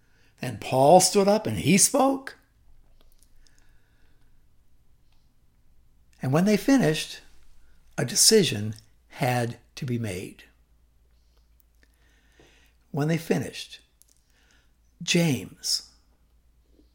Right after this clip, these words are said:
the brother of the Lord, not the Apostle James, but James, the brother of the Lord. Now, we've talked about the brothers of the Lord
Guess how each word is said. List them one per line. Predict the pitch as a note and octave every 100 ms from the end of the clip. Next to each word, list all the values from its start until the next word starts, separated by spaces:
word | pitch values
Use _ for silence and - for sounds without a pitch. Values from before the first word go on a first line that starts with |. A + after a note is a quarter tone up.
| _ _ _ _ -
the | F#3
brother | C#3+ B2+ C#3 C#3 -
of | C#3
the | B2+
Lord, | A2+ A2 - - - - _ _ _ _ _ _ _ _ _ _
not | B2+ B2 F3+ - - _ _ _ _ _
the | F3+
Apostle | F3 - F#3+ G3+ - C#3+
James, | E3+ - - - D3 - - - _ _ _ - - -
but | C#3+ -
James, | D3+ C#3+ D#3 F3 F#3+ - -
the | -
brother | C#3+ D3 C3+ C#3 D3 - -
of | A#2
the |
Lord. | A2 A2 F#2+ - - - - _
Now, | C3+
we've | E3 C4 -
talked | - G#3 G#3 -
about | C3+ C3 B2
the | A#2
brothers | B2 C3+ C3 C3
of | B2
the | A#2+
Lord | A2 G#2+ A2